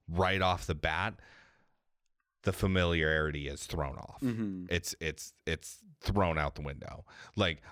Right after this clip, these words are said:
Speaker 1: I did not feel like that game was familiar to me from the get-go, because I'm looking at the world from a different perspective.
Speaker 2: Yeah.
Speaker 1: I'm doing different things in the world. You know, I'm having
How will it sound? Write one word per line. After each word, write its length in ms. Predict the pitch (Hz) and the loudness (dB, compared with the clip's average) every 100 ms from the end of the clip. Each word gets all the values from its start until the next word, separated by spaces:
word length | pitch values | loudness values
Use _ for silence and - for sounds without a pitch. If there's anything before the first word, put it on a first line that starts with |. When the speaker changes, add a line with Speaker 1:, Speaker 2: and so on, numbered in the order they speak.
| - | -6
Speaker 1:
I 100 | 107 | -4
did 160 | 113 113 | 0 2
not 280 | 104 95 90 | 4 2 0
feel 260 | - 98 | 2 4
like 240 | 92 85 - | 6 4 2
that 220 | 82 85 | -2 0
game 240 | 85 85 | -2 -2
was 160 | 80 73 | -2 -4
familiar 600 | - 76 73 71 69 71 | -4 -4 -2 -2 -4 -6
to 160 | - 73 | -6 -8
me 300 | 69 62 - - | -10 -14 -20 -2
from 320 | 101 82 76 | 0 0 -2
the 80 | 73 | -6
get-go, 680 | - 78 - - 55 50 - - - - _ - | -4 -6 -6 -8 -8 -10 -18 -20 -20 -20 _ -4
because 800 | 98 - - 110 92 78 71 - _ | -2 6 8 8 8 4 0 -6 _
I'm 220 | 92 92 87 | 0 2 4
looking 340 | 90 - 87 | 2 2 2
at 120 | 85 | 2
the 60 | 85 | 0
world 300 | 82 82 80 | 2 4 2
from 200 | - 76 | 0 -2
a 40 | |
different 360 | 71 76 - 69 | -2 -4 -6 -10
perspective. 580 | 73 - - - - - 107 | -10 -8 -8 -8 -12 -12 -6
Speaker 2:
Yeah. 180 | 101 90 92 95 | -6 -4 -4 0
Speaker 1:
I'm 160 | 101 | 0
doing 460 | 95 113 98 92 85 | 2 4 4 4 2
different 360 | 85 87 82 | 0 -2 -6
things 380 | - 82 80 73 | -4 -4 -4 -6
in 120 | 80 | -8
the 60 | 76 | -10
world. 540 | 76 76 - - 90 - - - | -10 -10 -10 -12 -14 -14 -16 -4
You 160 | 107 110 | 0 4
know, 360 | 104 98 92 90 - | 4 6 4 2 -2
I'm 120 | 101 104 | -2 0
having 680 | - 117 110 110 98 95 | 0 0 2 2 2 -2